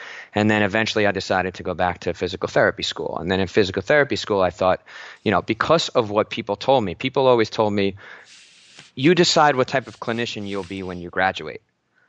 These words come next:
So what that meant to me is everybody graduates, and it's the same for everybody when they graduate. You, you know, everybody graduates as an equal. Doesn't matter your G P A, doesn't matter what you do during school. Everybody graduates when, uh,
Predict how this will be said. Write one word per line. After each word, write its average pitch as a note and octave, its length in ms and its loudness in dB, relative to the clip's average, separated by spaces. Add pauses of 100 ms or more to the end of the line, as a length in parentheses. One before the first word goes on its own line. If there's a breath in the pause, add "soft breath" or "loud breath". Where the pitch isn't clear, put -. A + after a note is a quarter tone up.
So G#2+ 300 0
what G2 300 -4
that A#2+ 180 2
meant A2+ 220 -2
to G#2+ 80 -8
me G#2 240 -4
is G2 400 -4 (460)
everybody C#3+ 420 2
graduates, G#2+ 760 -4 (180)
and G#2+ 160 -6
it's - 180 -8
the A2 100 -8
same F#3 280 -4
for - 160 -2
everybody E2+ 460 0
when E2 140 -8
they E2+ 100 -4
graduate. E2 460 0
You, G2+ 200 4
you A#2 140 2
know, F#2+ 120 2
everybody G#2+ 340 2
graduates F#2+ 520 0
as F2 140 -4
an F#2 120 -4
equal. G#2+ 340 -4
Doesn't E2+ 200 -8
matter D#2+ 220 -2
your D#2 140 -4
G D#2 120 -4
P C3 220 2
A, C#3 140 4
doesn't F2 240 -2
matter F2 240 -2
what E2 160 -6
you D#2+ 60 -6
do E2+ 120 -4
during E2 220 -4
school. B2 240 2
Everybody F2+ 440 2
graduates E2 600 -4
when, E2 180 -4 (100)
uh, D#2+ 140 0